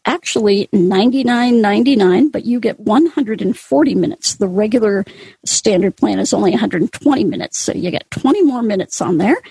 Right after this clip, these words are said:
just for being an A C B member. And you can use, as I said, ira for anything, um, anything you need some visual help with.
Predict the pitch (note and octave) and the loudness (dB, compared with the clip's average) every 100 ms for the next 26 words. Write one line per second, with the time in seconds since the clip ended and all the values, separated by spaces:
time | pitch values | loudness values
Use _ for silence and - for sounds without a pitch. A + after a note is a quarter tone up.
0 | - - _ - - - - - _ A3+ | -20 -20 _ -2 -2 -4 -8 -14 _ -2
1 | G#3 G3+ F#3+ G3 G3+ - _ F#3+ - F#3+ | 0 2 2 2 0 -8 _ -2 -2 -6
2 | F#3 - F#3 - - D3+ E3 - D#3+ - | -4 -2 -2 -2 -2 0 0 0 -2 -6
3 | - _ - - - - F3+ F3 F#3 E3+ | -14 _ -20 -20 -16 -2 2 4 2 2
4 | D#3+ _ _ F3 A#3+ C#4 - A#3+ G#3+ A3 | -2 _ _ 0 2 2 2 0 0 0
5 | A3+ A3+ A3+ F#3+ - - - F#3+ F#3 F3+ | 0 0 0 -2 -2 -2 -2 0 0 0
6 | - F#3 F#3 F#3 F#3+ - - G#3 - _ | -2 -4 -2 -2 -4 -6 -2 -2 -2 _
7 | F#3 G3 E3+ - - - - - - _ | -2 2 2 -2 -6 -6 -6 -10 -20 _
8 | F#3+ F3+ - - G3+ B3 - A3+ A3+ G#3+ | -6 -4 -4 0 2 2 0 0 2 2
9 | G3+ A#3+ B3 A#3+ - - - _ - A#3 | 2 2 2 0 -4 -20 -20 _ 0 2
10 | C4+ B3+ - B3 G#3 A3 G#3+ G3+ F#3 - | 2 0 0 0 0 -2 -2 -2 -4 -6
11 | - - - - - _ | -8 -8 -8 -8 -10 _